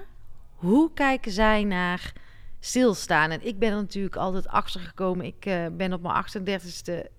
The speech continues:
toen dacht ik, ik ga eens even een half jaar niet werken. Toen, ik ging helemaal kopje onder van de stilte. Ik wist helemaal niet hoe het moest. Altijd maar door, door, door. En nu is het een soort van levensbehoefte geworden, dat ik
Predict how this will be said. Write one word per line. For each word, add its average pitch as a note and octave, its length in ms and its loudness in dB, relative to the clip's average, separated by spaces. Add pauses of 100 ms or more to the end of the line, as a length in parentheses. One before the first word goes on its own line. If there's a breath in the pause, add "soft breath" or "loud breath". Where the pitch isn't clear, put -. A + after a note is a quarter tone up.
toen F#3 180 -6
dacht F3+ 240 -6
ik, - 100 -8
ik F#3+ 120 -6
ga F#3+ 100 -6
eens - 100 -4
even E3 280 -4
een E3 80 -4
half E3+ 260 -4
jaar D#3 220 -4
niet G3+ 180 0
werken. D#3+ 460 -4 (480 loud breath)
Toen, F3+ 240 -4
ik D#3+ 120 -10
ging F#3+ 140 0
helemaal F#3+ 200 4
kopje - 320 -4
onder F#3+ 200 -2
van A3+ 140 0
de A3+ 60 -2
stilte. A#3+ 420 -2
Ik - 100 -8
wist G#3 180 -4
helemaal F#3 160 0
niet F3+ 100 0
hoe E3 80 -4
het F3+ 100 -2
moest. - 420 0
Altijd F3+ 240 -6
maar F3 140 -6
door, F3 300 -2
door, E3+ 280 -4
door. F3+ 400 -6 (760 loud breath)
En G#3 180 2
nu A3 280 2
is G#3+ 140 -4
het F3+ 80 -8
een E3+ 60 -8
soort - 240 -6
van G3 180 2
levensbehoefte F3+ 840 2
geworden, E3 360 -4
dat E3+ 140 -8
ik - 100 -12